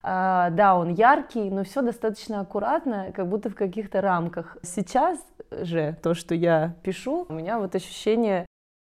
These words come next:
именно, что как будто ра-, рамки убрали у меня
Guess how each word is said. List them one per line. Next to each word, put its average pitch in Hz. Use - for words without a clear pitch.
именно, 190
что 185
как 175
будто 175
ра-, 190
рамки 180
убрали 185
у 175
меня 170